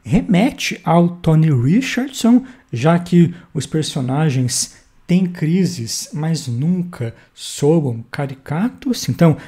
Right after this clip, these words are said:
a decupagem e o modo que ele dirige os atores remete um pouco ao Tony Richardson,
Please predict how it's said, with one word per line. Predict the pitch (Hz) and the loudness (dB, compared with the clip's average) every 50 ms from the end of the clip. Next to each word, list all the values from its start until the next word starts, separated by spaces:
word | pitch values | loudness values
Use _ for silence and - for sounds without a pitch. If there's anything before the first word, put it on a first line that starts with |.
| - _ - | -20 _ -8
a | 131 135 | -8 -6
decupagem | 131 143 - - - - _ 113 113 131 143 143 135 127 107 110 123 117 117 120 120 - - - _ _ - | -6 -8 -10 -12 -18 -12 _ -6 -4 -2 0 0 0 0 0 0 0 0 0 0 -2 -4 -10 -20 _ _ -8
e | 135 135 | -6 -4
o | 131 | -4
modo | 127 131 147 160 160 151 143 | -4 -2 -2 -2 -2 -2 -4
que | - - 165 160 135 - | -4 -4 -2 -2 -2 -2
ele | - 139 147 147 151 156 143 135 127 131 - - - - _ _ _ - | -2 0 0 2 2 2 2 0 -2 -6 -10 -20 -20 -20 _ _ _ -16
dirige | 123 113 143 151 143 147 165 175 156 | -8 -2 -2 0 2 2 2 2 2
os | 143 127 | 2 0
atores | 135 135 - 160 165 165 147 135 127 - - - - - _ _ | -2 -2 0 0 2 2 2 0 -2 -4 -6 -8 -12 -16 _ _
remete | - - 165 160 143 139 165 208 202 - - | -6 -4 -2 -2 0 0 -2 -2 -2 -4 -6
um | 143 127 | -8 -6
pouco | - - 170 180 175 175 - 123 123 - - - - _ | -4 -2 0 0 0 -2 -2 -4 -4 -6 -10 -18 -12 _
ao | - 160 165 170 | -2 0 0 -2
Tony | - - - 165 156 165 165 180 | -2 -2 0 2 4 4 2 2
Richardson, | 180 139 139 180 233 233 - - 214 226 - - - 214 233 226 | 0 0 0 0 0 -2 -2 -4 -6 -6 -4 -4 -2 0 0 -2